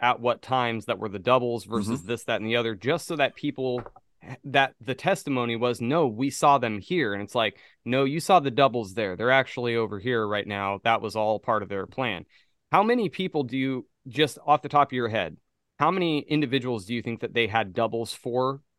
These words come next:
Speaker 1: in the plot?
Speaker 2: Well, it's kind of, um, different circumstances, right? So they were impersonating. Why, why was, why were there Oswald doubles, uh, leading up to the assassination? Well, obviously, because they were setting him up. They were
Speaker 1: Mm.
Speaker 2: creating this legend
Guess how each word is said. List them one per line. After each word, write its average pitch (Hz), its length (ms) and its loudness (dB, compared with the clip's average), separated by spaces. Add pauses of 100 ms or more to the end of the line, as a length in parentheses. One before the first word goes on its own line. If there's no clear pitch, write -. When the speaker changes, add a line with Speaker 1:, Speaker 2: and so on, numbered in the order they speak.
Speaker 1:
in 113 440 -4
the 107 140 -6
plot? 80 360 -6 (440)
Speaker 2:
Well, 165 260 10
it's 156 180 6
kind 185 220 8
of, 131 160 4
um, 131 420 8 (420)
different 196 300 8
circumstances, 104 720 4
right? 110 220 4
So 113 380 6
they 127 120 8
were 127 140 8
impersonating. 117 760 2
Why, 127 180 8
why 135 180 10
was, 170 220 6
why 147 160 10
were 180 120 8
there 143 200 6
Oswald 113 480 4
doubles, 90 560 0
uh, 98 260 4
leading 110 320 2
up 95 100 0
to 104 100 -6
the 98 100 0
assassination? 92 640 -4 (400)
Well, 143 200 12
obviously, 135 1000 8 (280)
because - 360 6
they 131 160 6
were 117 120 6
setting 127 440 4
him 107 280 2
up. 101 240 2 (360)
They 113 100 6
were 110 120 6
Speaker 1:
Mm. 95 160 -12
Speaker 2:
creating 135 460 6
this 110 180 0
legend 104 480 0